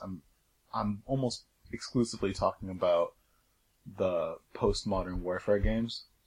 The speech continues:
because I feel like there is emotional resonance you can get out of World War Two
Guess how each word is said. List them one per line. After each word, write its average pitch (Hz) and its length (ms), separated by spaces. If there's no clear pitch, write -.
because 92 460
I 82 80
feel 110 240
like 98 160
there 98 180
is 92 460
emotional 110 580
resonance 101 480
you 92 80
can 101 180
get 95 240
out 92 140
of 90 220
World 98 180
War 98 160
Two 117 400